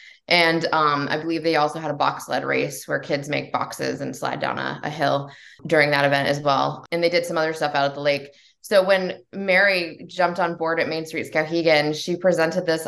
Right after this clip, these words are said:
awesome idea of equestrian skijoring, to which all of us in the interview, when she pitched the idea, had no freaking clue what she was talking about. <laughs> So, um, but she pitched it and we were like, "Yeah, let's do it." And, um,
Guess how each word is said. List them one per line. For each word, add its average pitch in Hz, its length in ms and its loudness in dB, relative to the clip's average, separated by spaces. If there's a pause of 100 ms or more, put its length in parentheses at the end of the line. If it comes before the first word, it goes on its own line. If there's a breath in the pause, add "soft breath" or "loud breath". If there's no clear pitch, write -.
awesome 151 340 0
idea 160 420 2 (100)
of 156 100 -2 (180)
equestrian 160 520 -2
skijoring, 160 640 0
to 214 160 -4
which 190 160 0 (100)
all 190 140 4
of 208 80 0
us 202 160 -2
in 185 100 -4
the 175 60 0
interview, 160 480 0
when 147 140 -2
she 170 160 -10
pitched 175 320 -6
the 156 100 0
idea, 156 400 2 (220 loud breath)
had 233 180 2
no 180 220 4
freaking 180 340 -2
clue 160 120 -2
what - 120 0
she 170 60 -4
was 170 100 -2
talking 311 320 -2
about. - 300 -2 (180)
<laughs> 285 140 0 (1040 loud breath)
So, - 140 2 (380)
um, 190 420 0
but - 160 -4
she 262 120 -2
pitched 285 280 0
it 262 120 2
and 254 60 -2
we 208 60 2
were 208 60 4
like, 190 180 2
"Yeah, 294 160 2
let's 190 220 -2
do 214 160 -4
it." 165 160 -2 (240)
And, 180 360 4
um, 156 460 0